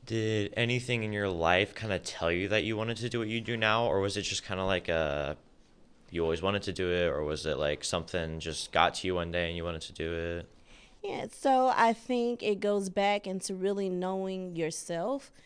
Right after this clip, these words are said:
Speaker 2: and reflecting on the experiences that you have. So you all have this amazing opportunity to participate in doing a podcast. That's a really cool opportunity that not many people get. Some of you might love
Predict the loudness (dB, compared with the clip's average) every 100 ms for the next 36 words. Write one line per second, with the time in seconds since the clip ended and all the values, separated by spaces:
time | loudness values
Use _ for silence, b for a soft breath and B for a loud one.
0 | b b -2 0 -2 2 2 2 -2 -4
1 | -2 -2 -2 -4 -4 -4 -2 -4 -6 -4
2 | -2 -2 -4 -2 0 0 -2 -4 -2 2
3 | 4 4 2 0 -2 -2 0 0 0 0
4 | -2 -2 -4 -2 -2 -4 -6 -10 -8 -6
5 | -6 -6 -4 -4 -4 -6 B B B B
6 | 0 2 2 2 2 2 0 -2 -4 -6
7 | -8 -8 -8 -10 -14 b b 0 2 0
8 | -2 2 4 4 2 2 0 0 -2 -2
9 | -2 -2 -2 -2 -2 0 0 0 -2 -4
10 | -4 -8 -6 -6 -6 -8 0 0 2 0
11 | 0 2 2 2 0